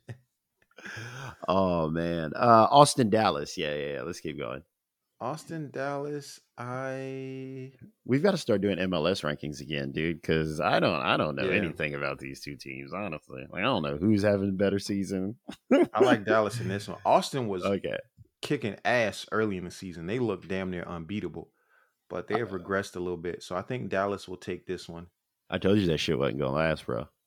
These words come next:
Speaker 2: Yeah, you damn sure did. You damn sure did. They've, they've been on a little slide, but, you know, hopefully that international break did them some justice and they can resume form. But yeah, I'm still taking Dal-
Speaker 1: Oh, they're still third.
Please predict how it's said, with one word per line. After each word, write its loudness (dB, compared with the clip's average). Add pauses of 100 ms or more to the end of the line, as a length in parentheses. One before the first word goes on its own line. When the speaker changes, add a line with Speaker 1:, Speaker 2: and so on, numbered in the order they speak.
Speaker 2:
Yeah, -2
you -4
damn -4
sure -6
did. -6 (200)
You -20
damn -12
sure -14
did. -8
They've, -4
they've -2
been -6
on -4
a -6
little -6
slide, -6 (240)
but, -12 (720)
you -12
know, -8
hopefully -6
that -4
international -6
break -6
did -6
them -8
some -16
justice -6
and -10
they -10
can -14 (200)
resume -8
form. -12 (520)
But -4
yeah, -2
I'm -4
still -2
taking -2
Dal- -6 (640)
Speaker 1:
Oh, 2
they're 2
still 2
third. 4